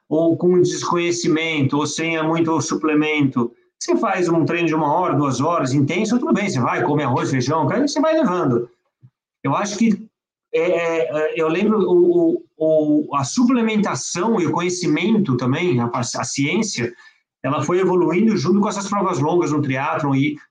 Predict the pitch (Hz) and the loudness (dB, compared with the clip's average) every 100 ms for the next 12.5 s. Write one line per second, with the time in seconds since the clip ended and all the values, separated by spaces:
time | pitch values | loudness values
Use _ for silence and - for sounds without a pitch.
0 | - 175 175 202 233 - 226 220 196 156 | -4 0 0 0 -2 0 2 2 0 0
1 | 143 175 233 - - - _ _ 165 170 | 0 0 0 -2 -6 -16 _ _ -2 2
2 | 254 320 320 165 170 185 - 175 180 190 | 2 2 0 -2 -2 -2 -2 0 0 0
3 | - 123 113 - _ _ 147 220 202 147 | -2 -2 -2 -6 _ _ -4 -2 -2 -2
4 | 175 185 175 160 147 160 196 214 - 175 | -2 -2 -2 0 0 0 0 -2 -4 -2
5 | 175 180 180 202 226 - - _ _ - | 0 2 2 4 0 -2 -12 _ _ -4
6 | 202 208 208 160 180 254 302 - 185 175 | -4 -2 -4 -2 0 2 2 0 -2 0
7 | 170 165 165 147 143 156 156 151 170 143 | 0 0 -2 0 0 2 0 0 -2 -4
8 | 156 139 190 233 190 180 156 156 190 226 | -2 0 2 0 0 -2 -2 -2 0 -2
9 | - _ _ _ - - - - - _ | -4 _ _ _ -10 -8 -8 -10 -14 _
10 | 160 208 285 277 - 214 196 202 185 170 | -2 0 2 0 0 -2 -4 -2 -2 0
11 | 131 147 165 202 226 - 196 156 147 180 | -2 -2 0 0 -2 -2 -2 0 -2 0
12 | 220 143 123 - | 0 0 -4 -8